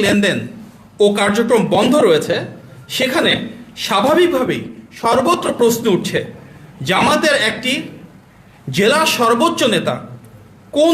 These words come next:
উৎস থেকে এই বিপুল পরিমাণ অর্থ নিয়ে, কী উদ্দেশ্যে, কাদের দেওয়ার জন্য নির্বাচনের ঠিক আগের দিন ঢাকা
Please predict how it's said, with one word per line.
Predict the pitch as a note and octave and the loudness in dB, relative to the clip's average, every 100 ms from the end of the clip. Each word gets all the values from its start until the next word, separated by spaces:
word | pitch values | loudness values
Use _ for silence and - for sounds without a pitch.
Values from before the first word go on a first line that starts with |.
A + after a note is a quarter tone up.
| D#4 | 4
উৎস | - - - | 2 -2 -2
থেকে | F#3 A#2 - - - - - - - A3 | -4 -4 -8 -16 -20 -20 -20 -20 -2 0
এই | E3+ | 2
বিপুল | C4+ B3 F4 E4 C#4+ | 2 4 4 4 2
পরিমাণ | B3+ A#3+ A#3+ G#3 | 2 2 2 2
অর্থ | G#3+ A#3 A#3+ | 0 -2 -2
নিয়ে, | E3 A2+ - - - - - | 0 -2 -6 -12 -20 -20 -8
কী | D4+ E4+ C#4+ | 0 2 2
উদ্দেশ্যে, | A3+ A#3 A3 G#3+ B2 - - - - - - | 0 2 0 0 -6 -10 -16 -20 -20 -20 -8
কাদের | A#3+ D4 F#4 C4+ | -2 0 0 2
দেওয়ার | A#3+ G#3 F3+ | 2 2 2
জন্য | E3+ C#3 B2 - - - - F3+ | -2 -4 -8 -12 -20 -20 -4 -2
নির্বাচনের | C4 D#4 D#4 C#4+ C4 C#4 | 2 2 0 -2 -2 -4
ঠিক | - F#3+ | -6 -2
আগের | A3 C#4 A#3 | 0 0 0
দিন | E3+ - - - - - - | -2 -4 -10 -14 -8 -6 -2
ঢাকা | A#3+ | -2